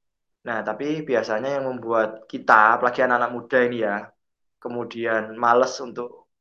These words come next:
eh, berwirausaha atau masuk ke dunia entrepreneur itu karena memang itu tadi, nggak siap dengan resiko-resiko yang ada.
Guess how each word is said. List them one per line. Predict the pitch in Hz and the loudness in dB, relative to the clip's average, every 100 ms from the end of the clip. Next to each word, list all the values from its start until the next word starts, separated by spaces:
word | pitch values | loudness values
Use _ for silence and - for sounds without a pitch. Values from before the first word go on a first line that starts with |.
| _ _ - | _ _ -2
eh, | 117 110 107 107 107 110 113 - _ | 2 2 0 0 -2 -4 -8 -18 _
berwirausaha | 123 113 113 117 117 120 117 117 | -6 -4 -2 -2 0 2 2 2
atau | 117 | -2
masuk | 113 113 - | -4 -8 -10
ke | 120 117 | -10 -10
dunia | 113 113 | -10 -8
entrepreneur | 110 110 107 107 | -8 -6 -6 -6
itu | 110 151 | -8 -2
karena | 127 117 | 0 0
memang | 120 113 143 175 - - _ _ _ _ _ - | -6 -4 -4 -4 -10 -20 _ _ _ _ _ -14
itu | 147 160 | -10 0
tadi, | 175 170 131 123 120 | 0 0 -6 -8 -8
nggak | 113 | -8
siap | - 131 135 - | -4 0 0 0
dengan | 117 110 104 104 | -8 -8 -8 -8
resiko-resiko | 120 127 123 131 127 131 135 | -10 -6 -4 -2 -4 -4 -2
yang | 123 | -2
ada. | 117 - 95 92 90 | -4 -6 -12 -12 -18